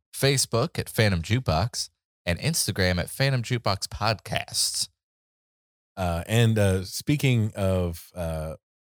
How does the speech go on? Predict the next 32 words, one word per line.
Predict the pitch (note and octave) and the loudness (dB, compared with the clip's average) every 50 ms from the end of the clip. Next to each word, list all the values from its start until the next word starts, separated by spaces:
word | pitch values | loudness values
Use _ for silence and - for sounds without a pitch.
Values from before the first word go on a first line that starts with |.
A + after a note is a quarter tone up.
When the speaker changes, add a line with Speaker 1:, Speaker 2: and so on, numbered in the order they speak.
| _ _ _ _ _ _ _ - | _ _ _ _ _ _ _ -8
Speaker 2:
other | F#2+ F#2+ F2 E2 E2 | -6 -4 -4 -4 -6
podcasts, | - - G2 F#2+ F2+ E2+ - - F#2+ F2+ F#2+ G#2 G#2 - - | -4 -2 0 0 0 0 -2 -2 -2 0 -2 -2 -6 -6 -2
well, | A2 F#2+ F2 D#2+ | 0 0 0 0
not, | D#2+ E2 C#2+ A1+ C#2 | 0 -2 -6 -8 -10
not, | D2+ D2 | -6 -2
Speaker 1:
Yes. | G#2+ F#2 - - | 0 0 0 0
Speaker 2:
that's | E2 E2 D2+ | -2 -4 -4
a | D2 | -6
terrible | - - - E2 D#2 D2+ D2+ | -8 -6 -6 -6 -6 -6 -8
segue, | - E2 D#2 C#2+ D#2+ D2+ D#2 E2 | -8 -8 -8 -6 -6 -6 -6 -4
but | F2+ F2+ F2+ | -4 -6 -6
speaking | - - F3 F#3+ F3+ F3+ D3+ C3 | -4 0 0 2 2 2 2 2
Speaker 1:
<laughs> | A2 - - - - - - - - - - - - | 2 2 0 -2 -4 -6 -8 -8 -10 -12 -12 -2 2
Speaker 2:
of | F#3 C#3+ - - G2 | 2 2 2 2 2
podcasts, | F3+ D3+ A#2 G#2 G2 F#2 F2+ - G#2+ F#2 F2+ F#2 F#2+ - - G#2+ - - | 2 4 6 6 4 4 2 2 2 2 2 2 0 -2 -4 -6 -6 -2
um, | G2+ F#2+ F#2 F2+ F2 E2+ F2+ E2+ - _ _ _ _ _ _ _ _ | 0 0 2 2 0 0 -4 -6 -12 _ _ _ _ _ _ _ _
wanna | G#2+ A2+ A2+ | 0 2 2
give | G#2+ A#2 A2 | 2 2 2
a | G#2+ | 2
shout | G2+ - - A2+ G#2+ G#2 | 2 4 4 4 6 4
out | G#2 G2 F2 | 4 2 0
to | - - G2+ G2 F#2+ | 0 0 2 2 2
Omega | E2 F#2+ G#2 G#2+ G2+ G#2 | 2 2 4 4 4 2
Star | G2 - G#2+ G2 G2 | 2 2 0 0 2
Seven. | F#2+ - - G2+ F#2+ F#2+ G#2+ G#2+ G#2 | 0 0 2 2 2 2 2 0 0
Congratulations. | G2+ G2 F#2 G2+ G2+ F#2+ F#2 F2+ F#2 F#2 F#2+ F#2 - - G#2 G#2+ G#2+ G2 - | -2 -2 0 2 2 2 2 2 2 0 0 0 -2 -2 -2 -2 -2 -2 -2
They | G2 F#2+ F#2+ | 0 0 0
beat | E2+ - G2+ G#2 G2 | 0 2 2 2 4
us | G2 G#2 G#2 - - - - | 2 2 0 -2 -4 -6 -6
in | G2+ G2+ F#2 F#2 F2+ | -2 -2 0 0 0
the, | F2+ F2+ F2+ F2+ F2+ | 0 0 0 0 0
uh, | F2+ F2 F2 F2 | 0 0 -2 -2